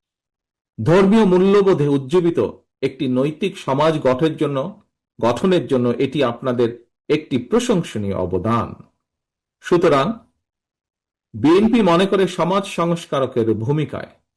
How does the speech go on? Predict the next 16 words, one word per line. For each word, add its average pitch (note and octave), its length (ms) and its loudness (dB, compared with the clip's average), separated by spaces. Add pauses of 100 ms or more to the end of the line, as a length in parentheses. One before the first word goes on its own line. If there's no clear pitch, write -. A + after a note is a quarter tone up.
(540)
বা G2 100 -2
ভূমিকা C#3+ 440 0
পালনকারী B2+ 680 2 (920)
ইমাম, D#3 600 0 (140)
খতিব, D#3 320 0 (260)
মুয়াজ্জিনগণ B2 840 0 (400)
যারা A#2+ 320 0
আর্থিকভাবে D#3+ 760 -2
পিছিয়ে E3+ 440 -2
রয়েছেন A2 380 0 (600)
তাদেরকে C#3 480 0
অবশ্যই D3+ 460 2
প্রয়োজনীয় C3+ 640 0 (500)
আর্থিক D3+ 380 -2
সহায়তা A2 440 -2
প্রদান A#2+ 420 0